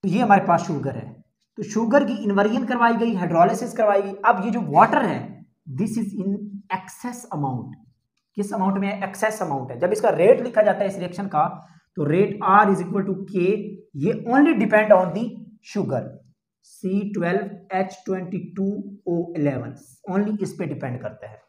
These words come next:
तो ये है जी pseudo फर्स्ट ऑर्डर reaction। अगर हम इसकी kinetic equation की बात करें, हाँ, तो वो इसका जो rate constant का formula आता है, वो आता है K,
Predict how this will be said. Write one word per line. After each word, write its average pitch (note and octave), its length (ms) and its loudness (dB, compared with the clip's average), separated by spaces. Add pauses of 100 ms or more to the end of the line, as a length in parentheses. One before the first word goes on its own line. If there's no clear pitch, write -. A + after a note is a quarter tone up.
(360)
तो E3 60 -8
ये F#3+ 200 0
है G#3 120 4
जी G3+ 280 -6
pseudo G3+ 360 -2
फर्स्ट - 260 -2
ऑर्डर F3 140 -6
reaction। D#3 280 -8 (360)
अगर A#3 180 6
हम B3+ 140 6
इसकी A3+ 260 -6
kinetic F#3+ 600 2
equation G3 400 -6
की G3+ 120 -8
बात D#3+ 300 2
करें, D#3 380 -6 (680)
हाँ, D#3 140 -8
तो E3+ 100 -4
वो F3 220 2
इसका A3+ 180 -4
जो E3+ 140 -4
rate G#3 280 4
constant G#3+ 420 0
का F#3+ 60 0
formula F3 400 4
आता F3+ 200 6
है, D#3 60 -2
वो F3+ 100 0
आता E3+ 220 -2
है D3+ 360 -8 (420)
K, A3+ 300 4